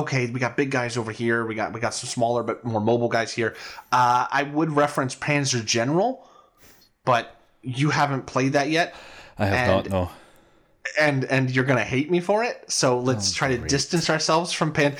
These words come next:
Speaker 1: you will wish we played Godzilla Monster of Monsters.
Speaker 2: <laughs>
Speaker 1: Uh, <laughs> uh, so yeah,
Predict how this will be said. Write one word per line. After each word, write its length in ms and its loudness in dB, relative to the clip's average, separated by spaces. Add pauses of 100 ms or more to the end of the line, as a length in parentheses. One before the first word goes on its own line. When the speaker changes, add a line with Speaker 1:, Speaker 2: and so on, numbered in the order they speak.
(120)
Speaker 1:
you 200 4
will 240 2
wish 340 2
we 100 2
played 260 2
Godzilla 380 2
Monster 320 -2
of 80 -4
Monsters. 480 0
Speaker 2:
<laughs> 40 -10 (560)
Speaker 1:
Uh, 300 2 (680)
<laughs> 540 -4
uh, 220 4
so 220 0
yeah, 260 0